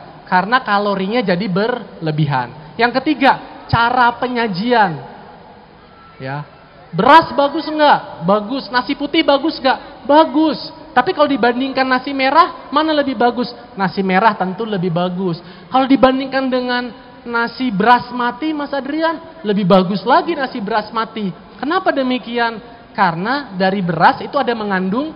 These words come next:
kandungan gula. Ya. Di mana beras merah kandungan gulanya lebih rendah daripada gelas beras putih. Di mana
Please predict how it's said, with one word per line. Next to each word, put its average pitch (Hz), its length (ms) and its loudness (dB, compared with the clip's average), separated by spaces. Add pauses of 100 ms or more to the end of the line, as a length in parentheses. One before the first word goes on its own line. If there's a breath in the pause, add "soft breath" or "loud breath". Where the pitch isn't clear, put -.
(300 loud breath)
kandungan 226 720 -2 (400)
gula. 262 320 8 (800)
Ya. 143 380 -4 (580)
Di 202 160 -2
mana 202 640 2 (240)
beras 190 400 2
merah 185 560 2
kandungan 254 640 0
gulanya 214 480 2
lebih 269 320 0
rendah 320 320 4
daripada 185 480 -2
gelas 240 320 -4
beras 254 240 -4
putih. 247 400 -10 (460 loud breath)
Di 208 100 -6
mana 269 720 -2